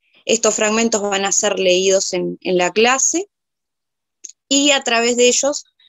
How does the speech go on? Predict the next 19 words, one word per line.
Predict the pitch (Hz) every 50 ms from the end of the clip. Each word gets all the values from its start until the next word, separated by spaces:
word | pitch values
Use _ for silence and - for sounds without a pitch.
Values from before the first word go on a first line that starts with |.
| _ _ _
los | 226 240 240 247
chicos | - 226 - 254 254
también | 254 254 247 233 220 240 247 247 247
van | 233 226 226 233
a, | 233 233 226 214 208 208 185
van | 196 202 202 208
a | 220 -
pronunciarse. | - 254 254 233 220 202 196 - - 202 190 180 180 - - - - - - _ _ _ _ _ _ _ _ _ _ _ _ _ _ _ _ - - - - - - -
Esto | - - - 214
sería | 214 - 226 208 214 226 226 226
en | 226 226 226
una, | 226 233 226 208 -
en | - 202 202
una | 208 214 233
segunda, | 220 - 226 196 196 208 208 220 208 208 202 190 180 180 175 -
en | - 196 196
una | 196 202 202 208
segunda | - - 208 196 196 196 202
instancia. | 196 185 170 185 180 175 170 170 - - -